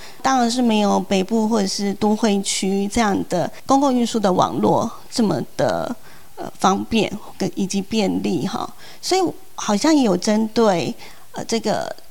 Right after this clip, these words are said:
租车的部分，还有在，呃，像台湾好行或者是观光的这个车子，也有一些相关的优惠，对吗？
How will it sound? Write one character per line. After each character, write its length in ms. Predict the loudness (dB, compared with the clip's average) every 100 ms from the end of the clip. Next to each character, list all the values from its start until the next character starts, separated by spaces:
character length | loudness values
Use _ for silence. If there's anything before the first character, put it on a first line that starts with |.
| -16 -16 -16 -8
租 300 | -2 0 0
车 340 | 0 2 2 2
的 160 | -2
部 340 | -4 -2 -2 -2
分， 460 | -4 0 0 -2 -12 -14 -14 -14 -14 -14 -8
还 180 | -2 0
有 200 | 0 -2
在， 500 | 0 0 0 -2 -6 -10 -16 -8
呃， 160 | -4
像 180 | 0 0
台 140 | 2
湾 160 | 2 2
好 180 | 2 0
行 300 | 0 -2 0
或 100 | 0
者 80 | 0
是 160 | -2
观 180 | 0 2
光 360 | 4 2 2 -2 -8 -14 -14 -14 -6
的 260 | -2 0 0
这 100 | -4
个 140 | -2 -2
车 300 | 0 0 0
子， 320 | -2 -4 -6 -10 -14 -14 -14 -14 -16 -16 -2
也 80 | 2
有 120 | 2
一 80 | 2
些 240 | 2 2
相 300 | 2 2 0
关 180 | 2 0
的 120 | 0
优 240 | 0 0 0
惠， 260 | -2 -2 -2
对 80 | -4
吗？ 180 | -6